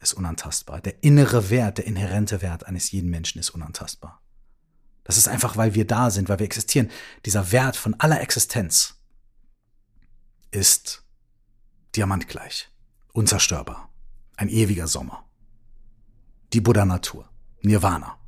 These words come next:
Erleuchtung. Oder wenn ihr gläubig seid, die, die Seele, die immer von Gott, äh, beschützt und behütet wird. Das,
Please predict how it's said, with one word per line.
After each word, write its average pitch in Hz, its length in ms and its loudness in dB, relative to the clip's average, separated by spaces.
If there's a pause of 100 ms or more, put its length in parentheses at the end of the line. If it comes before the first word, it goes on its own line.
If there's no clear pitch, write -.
(540)
Erleuchtung. 107 600 2 (880)
Oder 85 140 -6
wenn 98 120 -4
ihr 98 120 -4
gläubig 104 360 4
seid, 101 500 0
die, 101 160 -4 (380)
die 107 80 -4
Seele, 123 400 6
die 80 200 -10 (240)
immer 95 200 -4
von 80 200 -6
Gott, - 340 -6 (640)
äh, - 340 -14 (160)
beschützt - 600 0
und 113 100 -4
behütet 101 380 -4
wird. - 300 -16 (1900)
Das, - 520 4